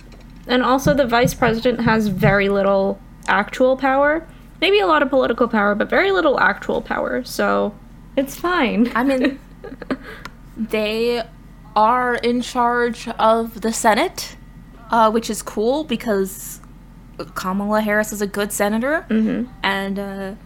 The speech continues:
Speaker 2: if we don't win back the Senate, I feel like she scares Mitch McConnell, and I like that.
Speaker 1: I do like that.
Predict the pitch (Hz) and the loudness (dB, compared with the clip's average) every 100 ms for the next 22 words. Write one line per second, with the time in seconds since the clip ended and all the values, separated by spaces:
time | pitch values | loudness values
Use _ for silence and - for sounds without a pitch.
0 | - - - - - - - 233 247 - | -20 -20 -20 -20 -20 -10 0 0 0 -8
1 | - - - - - - 202 240 233 277 | -18 -20 -20 -20 -20 -12 -4 0 4 4
2 | 359 233 220 202 208 - 202 202 202 202 | 4 2 4 2 0 -4 -2 0 0 0
3 | 208 220 - 285 277 247 - - 262 269 | 0 -2 -2 2 4 2 -2 -4 -4 -4
4 | - - 208 226 240 240 220 - 214 175 | -4 -4 -4 -2 -4 -4 -4 -4 -6 -6
5 | - 214 269 320 349 247 240 240 233 233 | -4 -4 -2 -2 -2 -2 0 2 2 2
6 | - - - - - 240 226 226 202 185 | -2 -8 -8 -8 0 2 2 2 0 0
7 | - 214 - 123 - - | -2 -4 -4 -2 -2 -4